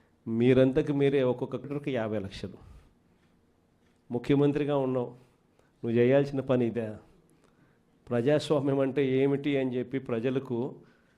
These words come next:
నువ్వు అద్దం పెట్టి చూపించాలి.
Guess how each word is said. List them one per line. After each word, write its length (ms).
నువ్వు 760
అద్దం 320
పెట్టి 360
చూపించాలి. 540